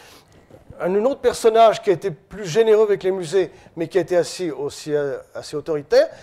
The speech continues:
ça a été Sir Denis Mahon, que vous voyez là dans une salle de la National Gallery de Londres, hein, à droite son catalogue,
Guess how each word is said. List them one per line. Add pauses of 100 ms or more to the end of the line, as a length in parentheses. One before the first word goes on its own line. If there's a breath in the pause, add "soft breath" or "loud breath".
(140 loud breath)
ça
a
été
Sir
Denis
Mahon,
que
vous
voyez
là (220 loud breath)
dans
une
salle
de
la (200 loud breath)
National
Gallery
de
Londres,
hein, (280 loud breath)
à
droite
son
catalogue,